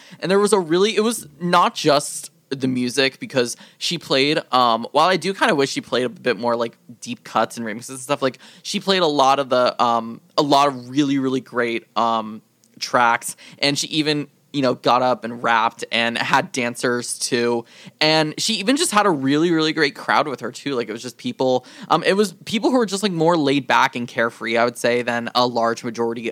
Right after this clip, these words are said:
of, um, I guess, like, the audience that Hard Summer is kind of intended for, and just kind of being in the presence of that energy at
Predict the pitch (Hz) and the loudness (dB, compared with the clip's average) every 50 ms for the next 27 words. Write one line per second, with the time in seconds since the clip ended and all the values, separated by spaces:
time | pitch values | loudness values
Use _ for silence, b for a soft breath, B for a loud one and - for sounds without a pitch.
0 | - 107 110 113 117 113 110 110 - b b b b b b b b - 113 110 | -4 -2 -2 0 -2 -2 -4 -8 -20 b b b b b b b b -4 -2 -2
1 | 113 110 107 104 85 - _ - - 123 117 120 120 - 131 117 - 120 - - | -2 -2 -4 -8 -14 -16 _ -4 -2 0 0 0 -2 -2 -6 -6 -6 -8 -6 -4
2 | 104 107 110 117 117 117 113 - - 113 110 107 - - 120 113 107 - - 117 | -2 -2 -2 -4 -6 -10 -10 -4 -4 -2 -2 -2 -4 -2 -2 -2 -2 -2 -6 -6
3 | 110 110 110 113 - - - 110 113 117 113 117 110 - - 120 113 113 107 - | -6 -6 -8 -10 -10 -8 -8 -8 -8 -8 -10 -12 -12 -10 -10 -8 -8 -8 -12 -12
4 | - - 107 110 113 117 156 180 196 214 B B B B B - 165 151 190 208 | -10 -6 -4 0 2 2 2 0 0 -4 B B B B B -4 -4 -2 -2 -2
5 | - - 247 233 226 185 139 - 131 131 131 139 139 - - - 123 123 123 117 | -2 0 0 2 2 0 -2 -2 -4 -2 -2 -2 -2 -6 -6 -6 -6 -4 -6 -6
6 | - - 110 113 117 117 113 - 117 117 175 120 107 - - 113 107 113 113 110 | -2 0 0 0 -2 -6 -4 -4 -4 -2 -2 -4 -4 -4 -4 -6 -8 -8 -10 -8
7 | 120 120 113 117 - _ _ - 110 110 107 107 107 104 - | -10 -10 -10 -10 -12 _ _ -2 0 0 2 2 0 -2 -2